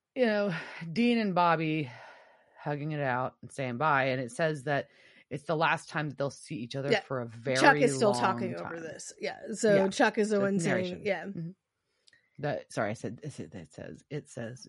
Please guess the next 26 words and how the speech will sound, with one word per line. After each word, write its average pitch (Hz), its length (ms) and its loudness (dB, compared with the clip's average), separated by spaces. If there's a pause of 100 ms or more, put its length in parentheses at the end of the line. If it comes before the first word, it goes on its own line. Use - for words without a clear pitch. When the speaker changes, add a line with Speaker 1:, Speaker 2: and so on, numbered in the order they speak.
(240)
Speaker 1:
Chuck 214 180 -4
Speaker 2:
<laughs> 226 120 -4
It - 20 -10
Speaker 1:
narrates. - 280 2
Speaker 2:
says, - 480 -6 (360)
yeah, 330 160 2
Chuck 214 220 0
is 285 160 4
Speaker 1:
It - 60 -8
Speaker 2:
the 277 60 6
one. 233 80 8
Speaker 1:
says 143 500 2 (420)
that 165 180 4
it's 156 100 -8
the 165 100 -4
last 156 240 2
time 220 100 -2
they'll 170 80 0
see 135 220 -6
each 147 100 -4
other 185 140 -2
for 131 220 -2
a 127 60 -4
very 147 540 0
long 131 420 -2
time. 120 680 -4